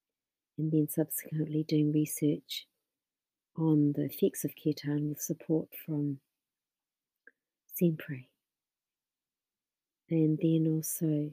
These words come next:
and also the British Library. And then recently to feeling like I'd lost everything and reaching my rock bottom,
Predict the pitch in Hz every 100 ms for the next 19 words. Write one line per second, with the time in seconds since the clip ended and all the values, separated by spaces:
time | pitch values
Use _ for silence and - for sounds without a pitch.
0 | - 160 156 156 - 151 151 151 151 -
1 | 156 147 143 - _ _ _ _ _ _
2 | _ _ _ _ _ _ _ _ _ _
3 | _ _ 160 156 160 151 151 151 - 160
4 | 151 - - 156 - - - 160 156 151
5 | 151 - 147 160 160 - - - 165 156
6 | 156 - 139 156 _ _ _ _ _ -
7 | 165 165 170 - 151 147 151 156 - 151
8 | 147 160